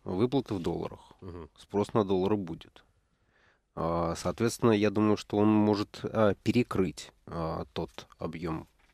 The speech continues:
Speaker 1: а,
Speaker 2: Мгм.
Speaker 1: спроса на рубль, да, который существует.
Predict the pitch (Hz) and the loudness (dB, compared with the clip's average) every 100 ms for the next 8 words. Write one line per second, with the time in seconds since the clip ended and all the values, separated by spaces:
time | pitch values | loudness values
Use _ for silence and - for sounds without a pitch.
0 | _ - - - - - 95 110 - - | _ -12 -10 -10 -10 -8 -6 -6 -10 -16
1 | - - _ _ - - 104 - 90 90 | -18 -20 _ _ -6 2 2 4 2 6
2 | 139 147 92 - - 87 113 - - 131 | 6 4 0 -4 -8 -6 -4 -6 -4 -4
3 | - - - - - | -4 -14 -14 -18 -20